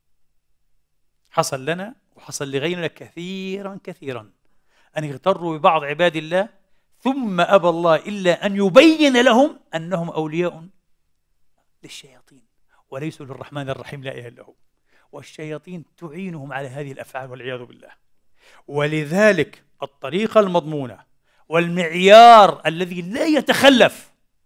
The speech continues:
الاستقامة. إن رأيت عبدا أو امرأة لله تبارك وتعالى من عبيد الله وإماء الله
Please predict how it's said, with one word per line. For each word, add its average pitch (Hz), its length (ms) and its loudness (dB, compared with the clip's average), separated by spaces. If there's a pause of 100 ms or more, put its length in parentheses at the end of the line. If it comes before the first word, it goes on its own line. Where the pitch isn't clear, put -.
(260)
الاستقامة. 139 1000 -14 (1080)
إن 127 60 -14
رأيت 127 300 -6
عبدا 139 400 -4 (840)
أو 143 80 -2
امرأة 131 420 -6 (600)
لله 131 280 -10
تبارك 135 440 -14
وتعالى 113 540 -20
من - 60 -20
عبيد 131 240 -20
الله 131 200 -10
وإماء 131 300 -12
الله 135 320 -4